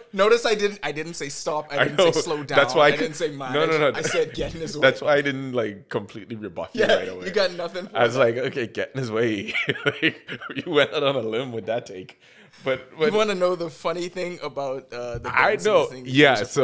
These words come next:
Speaker 1: referred to?
Speaker 2: so do you think Ben Simmons <laughs> has to get out of his kinks like Kyrie, like you said?
Speaker 1: The funny thing is,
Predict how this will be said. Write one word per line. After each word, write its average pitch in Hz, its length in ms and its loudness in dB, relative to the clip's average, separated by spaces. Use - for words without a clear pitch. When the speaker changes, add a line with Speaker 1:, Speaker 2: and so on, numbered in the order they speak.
Speaker 1:
referred 117 100 0
to? - 40 -2
Speaker 2:
so 117 340 6
do 110 160 -2
you 147 220 -4
think 135 360 2
Ben 95 180 -2
Simmons 147 320 2
<laughs> 156 80 4
has 123 120 -6
to 151 80 4
get 120 180 0
out - 100 -2
of 160 100 4
his 117 100 0
kinks - 380 -8
like 113 180 -2
Kyrie, 110 600 0
like 98 180 -6
you 110 100 -12
said? 95 360 -10
Speaker 1:
The 160 100 -4
funny 175 320 -8
thing 202 240 -8
is, 139 440 -10